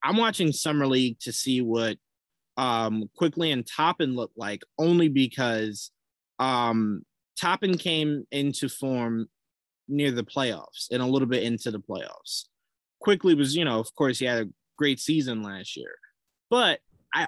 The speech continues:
always like to see guys come out and make their peers, uh, see what they do to their peers. You know what I'm saying? And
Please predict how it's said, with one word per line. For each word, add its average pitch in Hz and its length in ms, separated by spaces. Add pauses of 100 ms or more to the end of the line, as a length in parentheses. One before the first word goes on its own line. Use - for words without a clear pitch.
always 196 340
like 175 160
to - 80
see 180 220
guys 147 340
come 151 220
out 135 240
and 123 420
make 151 260
their 139 140
peers, 120 840 (420)
uh, 143 160
see 190 200
what 175 120
they 160 140
do 151 160
to 139 100
their 127 140
peers. - 720
You 139 160
know 151 80
what 147 80
I'm 147 140
saying? 147 420 (480)
And 139 400